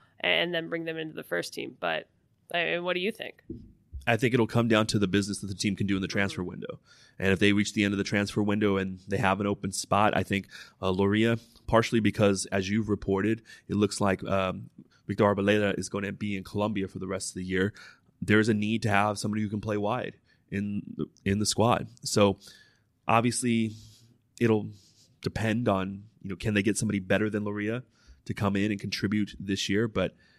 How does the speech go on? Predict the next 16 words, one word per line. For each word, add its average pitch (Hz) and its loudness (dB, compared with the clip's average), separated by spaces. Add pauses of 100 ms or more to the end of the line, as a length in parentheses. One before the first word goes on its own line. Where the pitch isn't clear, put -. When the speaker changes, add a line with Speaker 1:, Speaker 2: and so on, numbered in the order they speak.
(280)
Speaker 2:
I 107 -4
think 131 -4
he 156 0
certainly 131 -2
put 117 -8
himself 110 -4
in 107 -8
the 101 -6
conversation, 98 -8
which - -12
is - -10 (340)
a - -16
testament 101 -2
enough 90 0
to 98 -10
him. 92 -4